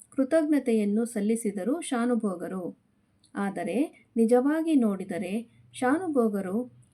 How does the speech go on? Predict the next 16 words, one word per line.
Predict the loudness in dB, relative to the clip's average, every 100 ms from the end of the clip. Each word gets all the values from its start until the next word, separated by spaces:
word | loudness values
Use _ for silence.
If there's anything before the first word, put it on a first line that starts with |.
| 2
ಉಳಿದಿದ್ದು | 4 4 2 2 0 -2 -8 _ _ _ _ _ _ _ 0
ಖಿರ್ದಿ | 2 2 -2
ಪುಸ್ತಕದಿಂದಲ್ಲ, | 0 -2 -2 -4 -2 0 0 0 -2 -4 -4 -6 -16 -20 -20 -20 -20 -2
ಹುಲಿಯ | 4 6 6 2
ಧರ್ಮ | 0 -2 0 0 -2 -4 -12
ಶ್ರದ್ಧೆಯಿಂದ | -4 -2 2 4 4 2 0 -2
ಎಂದು | -2 0 -2
ಹೇಳಬಹುದು. | 2 2 4 2 0 -2 -4 -6 -8 -18 _ _ _ _
ಏಕೆಂದರೆ | -4 -2 -4 -4 -4 -2 -4 -6 -20 -8 0
ಅವರ | 2 4
ದುಂಡು | 4 4 4 4
ದುಂಡಾದ | 2 2 2 0 -2 -4
ಶರೀರವನ್ನು | -4 -4 0 2 2 0 -4 -4 -2 -4 _ _ _ _
ನೋಡಿದ | 4 4 4 2 0
ಹುಲಿ | 0 -2 0 -2 -2 -6 _ _
ಅವರು | 2 4 2 2 -2 -6